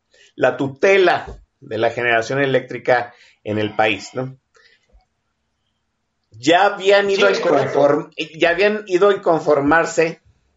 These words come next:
Speaker 1: esto, estos nuevo, esta nueva burocracia de ancianos en la Suprema Corte de Justicia de la Nación, y la Suprema Corte de la Justicia, de Justicia de la Nación no les había dado la razón, ¿correcto?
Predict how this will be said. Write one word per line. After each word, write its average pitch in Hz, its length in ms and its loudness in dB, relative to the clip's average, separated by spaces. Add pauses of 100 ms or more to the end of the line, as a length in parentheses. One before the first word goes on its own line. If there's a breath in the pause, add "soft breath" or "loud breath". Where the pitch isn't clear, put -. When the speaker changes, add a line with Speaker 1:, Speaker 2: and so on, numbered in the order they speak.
(160)
Speaker 1:
esto, 143 680 2
estos 151 420 -6
nuevo, 151 520 2
esta 147 260 -2
nueva 156 440 2
burocracia 147 1120 0 (300 soft breath)
de 120 140 0
ancianos 151 880 -4
en 117 480 -4
la 117 140 2
Suprema 143 400 -2
Corte 151 280 0
de 143 120 0
Justicia 139 400 -8
de 143 80 -2
la 151 80 -2
Nación, 180 520 -2 (600)
y 127 140 -10
la 123 100 2
Suprema 139 460 -2
Corte - 260 -2
de 147 60 2
la 139 80 2
Justicia, 135 600 -6
de 120 240 -4
Justicia 135 360 -8
de 151 80 -2
la 151 100 -4
Nación 156 320 -6
no 147 240 0
les 180 200 0
había 156 260 2
dado 151 260 4
la 143 140 4
razón, 139 580 0
¿correcto? 165 540 -2